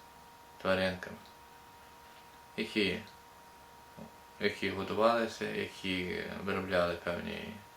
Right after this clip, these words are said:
е, ре-, речовини і так далі. І на с-, на сьогоднішній день вже того немає. Це все понищено, і люди живуть. Ми весь час перекидаємося з системи в систему, але в результаті чого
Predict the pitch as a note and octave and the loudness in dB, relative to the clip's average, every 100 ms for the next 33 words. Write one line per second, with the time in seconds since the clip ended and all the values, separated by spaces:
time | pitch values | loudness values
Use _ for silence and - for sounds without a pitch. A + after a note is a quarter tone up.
0 | - - - - - - - - - - | -20 -20 -20 -20 -20 -20 -20 -20 -20 -20
1 | - - F#2+ F2+ F#2 F#2 F#2+ F#2 G2 G2+ | -20 -10 -2 0 2 0 0 -2 0 0
2 | - A2+ B2+ B2 A#2 A2+ - G#2+ A2 G#2+ | 2 2 4 2 0 -2 0 0 2 0
3 | G2 - - - - - - - - - | -2 -8 -16 -14 -10 -10 -10 -10 -6 -2
4 | G#2+ A2 G#2+ G#2 F#2 - G#2+ - - - | 2 4 4 2 0 -2 0 0 -6 -14
5 | - - - - G2+ G#2+ A#2+ C#3 C#3 - | -18 -16 -14 -4 -2 0 4 6 6 2
6 | B2+ B2 B2 A#2+ A#2+ A#2+ A#2+ G2+ F2+ - | -2 0 0 2 0 2 6 6 4 0
7 | - - - F#2 - G2 A2+ - - A2+ | -6 -6 -4 -4 0 4 4 2 -2 -4
8 | A3+ - - - - G#2+ G2+ F#2+ G2+ G2+ | -6 -12 -20 -20 -6 -2 0 0 0 0
9 | F#2+ F#2+ F2+ F2 - - - - - - | 0 -2 -4 -6 -12 -14 -14 -12 -12 -12
10 | - - - - - - - - - - | -16 -20 -20 -20 -20 -20 -20 -20 -20 -20
11 | - - - - - - - - - - | -18 -18 -20 -20 -20 -20 -20 -20 -20 -20
12 | - - - - - - - - - - | -20 -20 -20 -20 -20 -20 -20 -20 -20 -20
13 | - - A#2 B2+ C#3 - B2+ B2 - - | -20 -6 2 8 10 10 8 8 4 2
14 | A#2+ A#2 A#2+ A#2+ A2+ A2 - G#2+ - A2+ | 2 6 6 6 4 0 0 -2 6 8
15 | A2+ G#2 - G#2 - A#2+ B2+ B2 G#2 G2+ | 8 8 6 4 6 6 8 6 6 6
16 | G2+ G2+ G#2 G#2 G2+ G#2+ G#2 G2+ - A2 | 6 6 8 6 6 4 4 2 2 4
17 | A2 A2 | 4 2